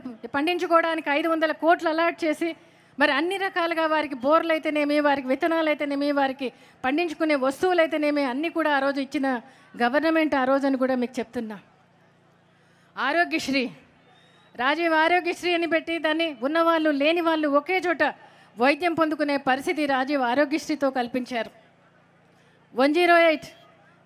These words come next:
ఫోన్ చేసిన పది నిమిషాల్లో వచ్చేది కుయ్, కుయ్, కుయ్ అని పది నిమిషాల్లో వచ్చేది. వన్ జీరో ఫోర్ గ్రామాల్లో చిన్న చిన్న, చిన్న చిన్న జబ్బులన్నిటికీ గ్రామాల్లో మరి వన్ జీరో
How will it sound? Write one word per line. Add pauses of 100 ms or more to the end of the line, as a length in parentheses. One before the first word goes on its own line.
ఫోన్
చేసిన
పది
నిమిషాల్లో
వచ్చేది
కుయ్, (280)
కుయ్, (300)
కుయ్
అని
పది
నిమిషాల్లో
వచ్చేది. (3500)
వన్
జీరో
ఫోర్ (360)
గ్రామాల్లో
చిన్న
చిన్న, (380)
చిన్న
చిన్న
జబ్బులన్నిటికీ
గ్రామాల్లో
మరి
వన్
జీరో